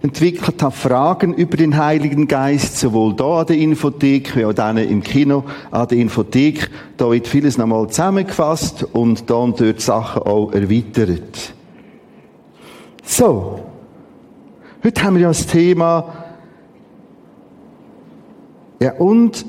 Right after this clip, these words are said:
wenn denn mein Alltag eher geistlos wirkt? Jetzt redest du die ganze Zeit von dieser Taufe mit dem Heiligen Geist, vom Empfang vom Heiligen Geist und dass mit dem Jesus Christus gekommen ist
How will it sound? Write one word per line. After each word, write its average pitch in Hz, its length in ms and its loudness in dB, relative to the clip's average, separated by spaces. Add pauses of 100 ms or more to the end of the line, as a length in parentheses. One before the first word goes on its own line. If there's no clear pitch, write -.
(100)
wenn 151 260 2
denn 147 180 2
mein 143 300 2
Alltag 135 720 0
eher 120 200 4
geistlos 160 1040 -2
wirkt? - 680 -6 (1160)
Jetzt - 280 -2
redest 139 260 0
du 151 80 0
die 131 120 0
ganze 135 360 -2
Zeit - 180 -6
von 123 140 -2
dieser 98 320 -2
Taufe 143 400 -2
mit 147 220 0
dem 143 120 2
Heiligen 139 400 0
Geist, 139 520 -2 (440)
vom 113 200 2
Empfang 131 420 0
vom 156 180 0
Heiligen 143 440 0
Geist 135 420 -2 (360)
und 110 120 0
dass 120 140 -2
mit 127 200 0
dem 123 220 4
Jesus 123 380 0
Christus 175 640 -2 (180)
gekommen 151 520 0
ist 147 360 -2